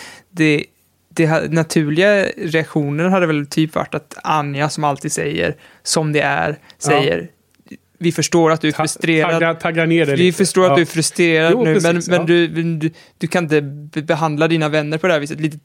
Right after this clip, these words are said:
Speaker 1: tough love tillbaka, liksom,
Speaker 2: Mm.
Speaker 1: spegla hennes reaktion. Men det, ja.
Speaker 2: Ja, precis.
Speaker 1: Jag tycker inte
Speaker 2: Ja, men det håller jag
Speaker 1: det,
Speaker 2: också med om att
Speaker 1: någon
Speaker 2: det var
Speaker 1: utav de här,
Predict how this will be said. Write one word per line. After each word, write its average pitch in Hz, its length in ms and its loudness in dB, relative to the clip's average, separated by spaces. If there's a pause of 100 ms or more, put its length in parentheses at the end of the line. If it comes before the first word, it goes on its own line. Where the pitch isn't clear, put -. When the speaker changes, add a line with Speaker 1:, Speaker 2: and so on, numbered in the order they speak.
Speaker 1:
tough - 320 -4
love 151 200 0
tillbaka, 156 540 -2
liksom, 220 200 -2
Speaker 2:
Mm. 156 160 -2
Speaker 1:
spegla 175 300 0
hennes 180 300 0
reaktion. 147 440 -4
Men 160 120 -4
det, 160 120 -2 (420)
ja. - 200 -6 (360)
Speaker 2:
Ja, 226 380 0
precis. 233 200 0
Speaker 1:
Jag - 120 2
tycker 190 220 -2
inte 175 160 0
Speaker 2:
Ja, 160 180 4
men 233 100 0
det 247 60 2
håller 240 160 2
jag 202 60 6
Speaker 1:
det, 180 40 4
Speaker 2:
också 226 120 -2
med 202 120 4
om 196 60 4
att 208 60 4
Speaker 1:
någon 214 120 2
Speaker 2:
det 202 120 4
var 180 100 2
Speaker 1:
utav 175 140 2
de 175 120 2
här, 151 340 2